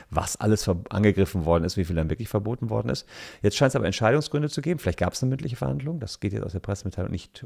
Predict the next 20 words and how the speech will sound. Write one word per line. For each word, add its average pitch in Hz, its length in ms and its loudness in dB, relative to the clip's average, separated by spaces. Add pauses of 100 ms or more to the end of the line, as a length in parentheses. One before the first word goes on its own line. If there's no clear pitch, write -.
äh, 85 440 -4 (640)
so 85 540 2
hervor. 151 720 -2
Aber 131 200 2
das 120 160 0
Gericht 113 360 0
sagt 107 260 2
eben, 98 340 0 (340)
naja, 107 340 4 (360)
der 90 600 4
Spiegel 135 340 2
hatte 92 560 4 (160)
Frauen, 113 420 2
die 110 80 2
hatten - 180 0
eidesstattliche 85 520 -4
Versicherungen 123 520 0
vorgelegt. 123 800 2 (540)
Und, 90 600 2
ähm, 85 440 2